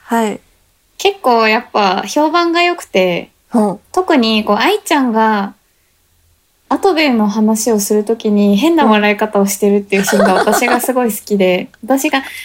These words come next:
Speaker 2: 「愛ちゃんの推しは跡部なの？」みたいなことを聞いたときに、
Speaker 1: うん。
Speaker 2: 「えへへへ」みたいな変な笑い声をしてるのがすごい愛おしくてしょうがなかったので、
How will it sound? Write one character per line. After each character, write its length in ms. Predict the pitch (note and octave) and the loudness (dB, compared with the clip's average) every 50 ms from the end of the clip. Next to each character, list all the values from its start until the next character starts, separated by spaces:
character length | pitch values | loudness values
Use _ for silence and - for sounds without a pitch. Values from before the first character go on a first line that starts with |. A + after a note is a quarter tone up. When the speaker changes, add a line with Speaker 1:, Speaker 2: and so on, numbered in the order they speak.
| - - - | -16 -8 -4
Speaker 2:
「愛 180 | B3+ F4 A4 G#4+ | -2 0 0 0
ち 80 | - | 0
ゃ 80 | F4+ D4+ | 0 2
ん 40 | B3 | 2
の 60 | A#3+ | 2
推 100 | G#3+ G#3+ | 2 0
し 100 | - B3 | 2 2
は 200 | G#3+ G3+ G3 G3+ | 2 2 2 0
跡 200 | - - G#4+ G4+ | 0 -2 -2 -2
部 100 | E4 C#4+ | 0 2
な 140 | A3 G3+ F#3+ | 2 2 2
の？」 160 | F#3 F#3 G3 A#3+ | 0 0 0 -2
み 140 | C#4 A3 - | -2 -2 -2
た 80 | E3 | -4
い 40 | D3+ | -4
な 100 | D#3 E3+ | -4 -4
こ 80 | - F#3 | -6 -6
と 80 | F#3 | -6
を 40 | F#3+ | -6
聞 180 | F#3 - A3+ C4+ | -4 -2 0 0
い 40 | A#3 | 0
た 80 | G#3+ | 2
と 100 | A#3 A3 | 0 0
き 120 | A3 G#3+ G#3 | 0 0 -2
に、 80 | G#3 | -2
Speaker 1:
う 20 | G#3 | -2
ん。 40 | |
Speaker 2:
「え 20 | - | 0
へ 20 | |
へ 1120 | G3+ C#5+ - - D5 D5 C#5+ - - - E5 E5+ C#5 B4+ A#4+ - - C#5+ C#5+ - - - | 0 0 0 0 0 0 0 -2 -2 0 0 0 0 0 0 0 0 0 0 0 0 0
へ」 20 | - | 0
み 60 | B3 | 0
た 120 | B3 G#3+ | 2 2
い 40 | - | 2
な 260 | - - D4+ - A4+ | 2 2 0 0 0
変 180 | - G4 F#4+ D#4+ | 0 0 0 2
な 120 | A3 F#3+ | 0 0
笑 340 | G3 G3+ G#3+ E4 - A#3+ B3 | 0 0 0 0 0 0 -2
い 40 | A#3 | 0
声 200 | C#4+ - - F#3+ | 0 -2 -2 0
を 160 | - C4+ - | -2 -4 -4
し 100 | - - | -6 -4
て 120 | - - | -4 -4
る 100 | - A#3 | -4 -2
の 140 | - B3 - | -4 -4 -4
が 120 | - - C4 | -4 -4 -4
す 120 | - C#4 | -2 -4
ご 160 | C4+ C#4 - C4+ | -2 -2 0 0
い 60 | B3 | 0
愛 680 | - - A4 - - - C#5 - D#5 A#4 D#4 - F#4 F#4 | 0 0 0 0 0 0 0 2 2 2 2 2 2 2
お 20 | E4+ | 2
し 140 | - - | 0 -2
く 100 | - D4 | -4 -4
て 140 | C#4 - C#4 | -2 -2 -2
し 100 | C4+ - | 0 0
ょ 60 | D4+ | 0
う 40 | C#4+ | 0
が 120 | D4 D#4+ D#4 | 0 0 0
な 100 | E4 E4 | 0 0
か 120 | D#4 C4+ | -2 -4
っ 80 | B3+ - | -4 -4
た 100 | - - | -8 -10
の 120 | A#3+ A#3 A#3 | -8 -6 -4
で、 340 | A#3 B3 A#3+ A#3+ A3+ - | -2 0 0 0 0 -2